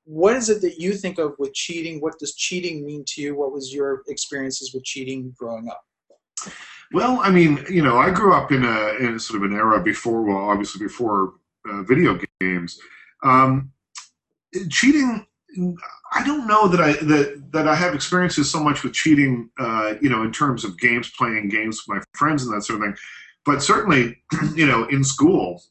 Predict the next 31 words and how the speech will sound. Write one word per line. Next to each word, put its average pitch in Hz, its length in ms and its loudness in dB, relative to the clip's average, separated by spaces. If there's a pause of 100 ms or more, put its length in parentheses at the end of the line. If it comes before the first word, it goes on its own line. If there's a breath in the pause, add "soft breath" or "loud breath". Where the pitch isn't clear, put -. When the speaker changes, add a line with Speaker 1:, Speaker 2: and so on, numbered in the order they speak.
(160)
Speaker 2:
man, 135 180 -2
I'll 104 120 -2
tell 127 220 0
ya, 98 200 -2
there 110 140 2
were, 117 320 2
there 135 80 2
were 156 140 4
very 131 500 2
elaborate, 110 680 0 (440 soft breath)
uh, 107 260 0
in, 131 280 4
in 123 200 2
some 135 220 0
classes 127 500 0
that 107 80 -4
I 98 80 0
took, 101 240 -8
the - 80 -10
people 170 340 0
were, 107 240 0 (180)
would 107 220 -2
go 139 160 4
through 117 320 -2 (260 loud breath)
very 139 480 4
elaborate, 120 640 2 (480 soft breath)
uh, 104 340 2
ways 127 400 4
to 110 80 -4
try 117 320 2
and, 101 320 -2